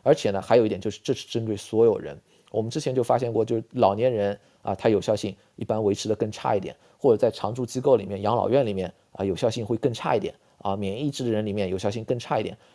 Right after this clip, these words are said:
所以呢，说这个百分之七十五证明第三针对奥密克戎非常好，我，我觉得还是有一定的误导性的。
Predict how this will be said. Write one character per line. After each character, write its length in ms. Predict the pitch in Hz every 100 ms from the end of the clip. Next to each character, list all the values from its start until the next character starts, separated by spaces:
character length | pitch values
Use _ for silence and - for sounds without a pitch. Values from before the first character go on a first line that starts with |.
| _
所 140 | - 127
以 20 |
呢， 140 | 107 - _ _
说 260 | - 156
这 140 | 156 151
个 180 | 135 - _ _ _ _
百 160 | - 85
分 80 | 139
之 80 | -
七 80 |
十 140 | 160 139
五 220 | 101 - -
证 180 | - 120
明 160 | 113
第 140 | - 131
三 180 | 127
针 140 | 123 123
对 160 | 127
奥 160 | 104 127
密 100 | 131
克 60 | 123
戎 120 | 110
非 180 | - 139
常 200 | - 127
好， 220 | - -
我， 200 | - -
我 100 | 117
觉 160 | 98 110
得 60 |
还 120 | 123 104
是 140 | 143
有 160 | 117 -
一 60 |
定 140 | 101 127
的 80 | 117
误 140 | 131
导 160 | - 101
性 200 | 104 87
的。 160 | -